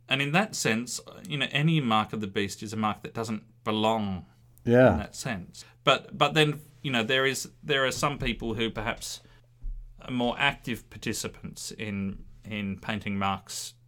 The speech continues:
Speaker 1: on themselves than others. So I think that, you know, the idea of, you know, some people, it is especially like graffiti,
Speaker 2: Mm.
Speaker 1: um, something imposed on them.
Speaker 2: See, this, this all makes me think of a, of a reframing of the, the mark of the beast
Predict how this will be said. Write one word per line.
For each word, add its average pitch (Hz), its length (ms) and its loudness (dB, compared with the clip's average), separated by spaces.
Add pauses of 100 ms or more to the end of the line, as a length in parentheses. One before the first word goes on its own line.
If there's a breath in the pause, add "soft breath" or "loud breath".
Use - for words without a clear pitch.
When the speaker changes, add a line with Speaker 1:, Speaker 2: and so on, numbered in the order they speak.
Speaker 1:
on 110 160 -4
themselves 104 600 -4
than 113 200 -2
others. 87 420 -4 (380 soft breath)
So 123 140 0
I 120 40 4
think 131 260 2
that, 120 140 -4
you 123 80 2
know, 92 160 -2 (100)
the 120 180 0
idea 110 280 4
of, 104 160 -4
you 120 80 -4
know, 107 80 0
some 123 160 -2
people, 110 420 -4
it 117 120 -2
is 110 160 -2
especially 110 720 0
like 95 280 -8
graffiti, - 640 -10
Speaker 2:
Mm. 101 220 4 (440 soft breath)
Speaker 1:
um, 95 300 -6
something 110 340 -6
imposed 101 460 -4
on 85 120 -8
them. 92 160 -14 (360 loud breath)
Speaker 2:
See, 160 140 10
this, 214 240 6
this 202 300 4
all 262 100 8
makes 165 260 6
me 135 180 8
think 120 220 2
of 104 140 0
a, 104 180 0
of 107 520 -2 (300 soft breath)
a 131 60 6
reframing 135 800 8
of 95 200 -4
the, 98 400 2 (360)
the 110 220 2
mark 110 320 2
of 113 100 2
the 98 60 0
beast 98 720 -2